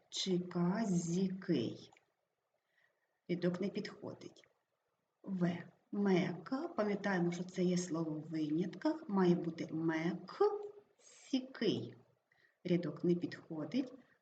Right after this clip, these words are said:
Наступне Карабах. «Х» міняється на «с». Карабаський. Рядочок Д.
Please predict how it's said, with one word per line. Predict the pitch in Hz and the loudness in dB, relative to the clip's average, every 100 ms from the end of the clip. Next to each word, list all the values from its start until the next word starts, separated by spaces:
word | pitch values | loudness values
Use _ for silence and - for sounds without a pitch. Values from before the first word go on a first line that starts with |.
| _ 202 | _ -6
Наступне | 190 190 175 143 - - - | -2 -2 -2 -4 -6 -16 -8
Карабах. | 208 190 165 165 - 139 131 214 - - - _ _ - | -2 0 0 0 -4 -4 -2 -2 -4 -8 -18 _ _ 0
«Х» | |
міняється | 185 175 170 165 165 | 6 6 6 4 2
на | 165 160 | 2 2
«с». | - - 226 254 - | -4 -6 -6 -6 -2
Карабаський. | 185 170 165 156 165 202 196 180 - - - - - - _ _ _ _ _ _ _ _ _ _ _ _ _ _ _ _ _ _ _ | 2 2 2 -2 -2 0 0 -4 -12 -18 -10 -10 -10 -16 _ _ _ _ _ _ _ _ _ _ _ _ _ _ _ _ _ _ _
Рядочок | 180 175 165 165 269 220 | 2 4 2 0 -4 -4
Д. | 175 156 160 | -2 -2 -4